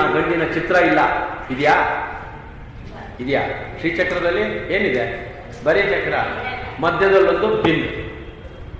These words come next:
ಹೌದಾನೆ? ಎಲ್ಲವೂ ಕೋನಗಳಿದೆ, ಹೌದಾ? ಈಗ ನೋಡಿ, ಒಬ್ಬೊಬ್ಬನ ಜೀವನದಲ್ಲಿ ಹ್ಯಾಕ್ ತಗೋಬೇಕು ಇದನ್ನ ಅಂದ್ರೆ,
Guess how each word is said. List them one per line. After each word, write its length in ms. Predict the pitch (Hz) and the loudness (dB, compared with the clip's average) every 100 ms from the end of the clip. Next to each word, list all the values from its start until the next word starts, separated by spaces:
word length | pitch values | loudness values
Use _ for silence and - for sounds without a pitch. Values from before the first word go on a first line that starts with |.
| - | -4
ಹೌದಾನೆ? 680 | 151 190 190 - - - - - 135 | 0 2 2 0 -4 -8 -10 -4 2
ಎಲ್ಲವೂ 440 | 180 214 233 - | 4 6 6 6
ಕೋನಗಳಿದೆ, 500 | 254 254 220 - 165 - - - - - - - | 6 6 6 6 4 2 -2 -6 -8 -10 -8 -2
ಹೌದಾ? 220 | 147 185 147 147 - - | 2 2 2 -4 -6 -2
ಈಗ 200 | 156 160 | 2 4
ನೋಡಿ, 220 | 175 135 - - - - - 131 | 4 2 0 -2 -6 -10 -2 2
ಒಬ್ಬೊಬ್ಬನ 680 | 190 196 226 226 226 226 | 4 4 4 6 6 6
ಜೀವನದಲ್ಲಿ 920 | 202 190 202 196 175 143 - - - - - - | 4 2 4 4 4 2 0 -6 -8 -12 -12 -4
ಹ್ಯಾಕ್ 260 | 127 170 - | 2 2 4
ತಗೋಬೇಕು 320 | 190 185 185 | 6 6 4
ಇದನ್ನ 200 | 175 160 | 2 0
ಅಂದ್ರೆ, 640 | 143 123 143 180 - - | 0 2 4 4 0 -4